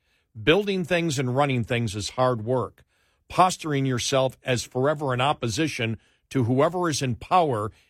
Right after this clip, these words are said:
in your own movement is easy. It's like being a permanent teenager, always surly and complaining about authority, never having to actually make dinner and pay the mortgage. I have little patience for that sort of thing,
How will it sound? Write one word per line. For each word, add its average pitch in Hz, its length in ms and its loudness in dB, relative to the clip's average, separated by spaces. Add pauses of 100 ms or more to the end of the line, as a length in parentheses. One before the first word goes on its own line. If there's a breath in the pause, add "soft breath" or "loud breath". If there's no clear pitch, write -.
(140)
in 131 140 0
your 127 240 0
own 160 260 0
movement 127 460 -2
is 113 260 -2
easy. 151 560 -4 (280)
It's 131 200 -2
like 131 200 0
being 143 220 0
a 113 60 0
permanent 170 560 -2
teenager, 110 640 -4 (100)
always 156 440 0
surly 196 540 0
and 143 140 -4
complaining 170 560 -4
about 127 220 0
authority, 175 600 -2 (280 soft breath)
never 196 440 2 (440)
having 190 400 2
to - 240 -4
actually 160 440 0
make 135 400 0
dinner 165 320 0
and 127 260 -4
pay 147 220 -2
the 135 120 -2
mortgage. 120 760 -4 (480)
I 135 220 2
have 131 300 -2
little 185 320 0
patience 147 640 -6
for - 160 -6
that 117 200 0
sort 135 240 -2
of 113 120 -2
thing, 123 300 0